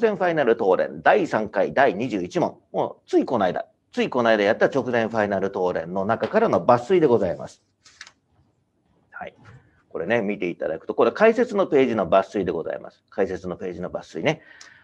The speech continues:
はい。計二点。計二点という点の座標値求めてください。で、図が書いてあって、計二点ここですよってね。で、どうやって求めるのって、アークサインとの組み合わせで解くんですよっていうことを説明してあります。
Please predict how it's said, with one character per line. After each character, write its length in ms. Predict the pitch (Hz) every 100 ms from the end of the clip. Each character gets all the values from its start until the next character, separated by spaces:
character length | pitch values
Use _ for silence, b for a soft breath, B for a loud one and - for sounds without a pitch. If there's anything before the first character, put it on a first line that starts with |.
| -
は 120 | 104
い。 240 | - - -
計 220 | 240 277
二 120 | 269
点。 220 | 233 - _ _ _ _ _
計 220 | - 202 214
二 120 | 220
点 220 | 175 117
と 80 | 123
い 80 | 104
う 80 |
点 160 | 107 135
の 100 | 143
座 140 | 110
標 180 | 110 120
値 120 | - 85
求 240 | 87 196
め 80 | 233
て 100 | 151
く 100 | 110
だ 100 | 98
さ 100 | 95
い。 120 | - - _
で、 220 | 90 101
図 120 | 92
が 160 | 110 107
書 120 | 113
い 80 | 101
て 100 | 95
あ 60 | 87
っ 80 | -
て、 120 | -
計 200 | 123 113
二 100 | 104
点 160 | 95
こ 120 | 85 85
こ 100 | 123
で 120 | 147
す 120 | 117
よ 340 | 104 104 101
っ 80 | -
て 60 | -
ね。 80 | _ _ _ _ -
で、 80 | 90
ど 120 | 117
う 20 |
や 80 | 113
っ 40 |
て 80 | 113
求 220 | 101 104
め 120 | 113 101
る 60 |
の 80 | 107
っ 40 | 123
て、 80 | _ _
ア 280 | 104 117 117
ー 40 |
ク 140 | 127
サ 140 | 127 147
イ 60 |
ン 60 | 156
と 100 | 156
の 100 | 143
組 180 | 143 131
み 60 |
合 20 | 127
わ 80 |
せ 100 | 123
で 100 | 123
解 140 | 120 127
く 120 | 123
ん 60 | 98
で 120 | 98
す 100 | 104
よ 120 | 117
っ 60 | -
て 100 | 107
い 20 |
う 40 |
こ 100 | 131
と 80 | 180
を 80 | 113
説 260 | - - 92
明 140 | 85
し 100 | -
て 120 | 101
あ 100 | -
り 100 | 90
ま 140 | 80 -
す。 320 | 87 82